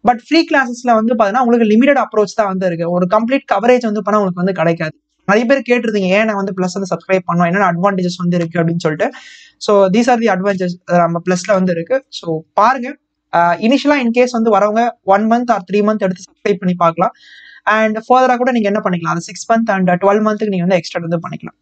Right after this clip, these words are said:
Okay, so doubts ஏதாச்சும் இருந்துச்சுன்னா கண்டிப்பா எனக்கு வந்து reach அவுட் பண்ணுங்க. இல்லாட்டி நீங்க வந்து Unacademy help அதுலயே நீங்க வந்து கேட்கலாம்.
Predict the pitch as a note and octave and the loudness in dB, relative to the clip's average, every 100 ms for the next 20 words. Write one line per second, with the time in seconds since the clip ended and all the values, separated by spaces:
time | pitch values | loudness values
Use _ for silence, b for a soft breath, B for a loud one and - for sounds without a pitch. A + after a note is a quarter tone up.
0 | - F3+ E3+ - _ _ _ - F#3+ G#3 | -8 -4 -4 -4 _ _ _ -2 2 2
1 | C#4+ C#4+ B3 B3+ A#3+ A3 F3+ C4 C#4 F#3+ | 0 0 0 0 -2 -6 -4 -4 -2 -2
2 | G3+ A3+ G3+ F#3 F#3 F#3+ G3+ F3+ E3+ E3+ | 0 0 0 -4 -4 -2 -2 -2 -6 -6
3 | - b b G#3 A3+ A#3 A#3 G#3 F#3+ G#3 | -10 b b 0 0 0 -4 -4 -2 0
4 | G#3 F3+ E3+ F3 G#3+ G3 G#3+ G3+ F#3+ G#3 | 2 2 0 -2 -2 -2 -4 -2 -2 -2
5 | F3+ _ _ E3 E3+ G3+ G#3 F#3 F3+ F#3 | -4 _ _ -2 0 2 0 0 -2 -2
6 | F#3 E3+ F3 | -2 -2 -2